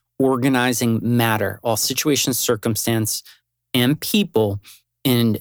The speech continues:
and literally pulling in this kid who we get punched in the face and have to deal with this for a week or so, however long it takes for you to clear up a bruise.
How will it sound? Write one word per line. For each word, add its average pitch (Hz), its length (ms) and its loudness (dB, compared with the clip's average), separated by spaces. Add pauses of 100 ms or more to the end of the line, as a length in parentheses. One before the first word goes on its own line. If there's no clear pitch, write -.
and 117 320 2
literally 127 800 2
pulling 156 440 0
in 151 100 2
this 135 180 0
kid 156 480 0
who 120 380 0
we 131 220 0
get 143 160 0
punched - 320 -2
in 131 60 0
the 117 80 0
face 143 360 0
and 113 80 0
have 117 240 -2
to 123 120 0
deal 127 260 2
with 160 120 0
this 113 180 0
for 117 220 0
a 110 80 0
week 147 420 0
or 120 180 2
so, 110 320 0
however 110 320 0
long 107 380 0
it 117 60 -8
takes 107 220 -2
for - 140 -2
you 110 100 2
to 104 80 -2
clear 123 220 0
up 107 140 -4
a 113 40 -2
bruise. 123 600 0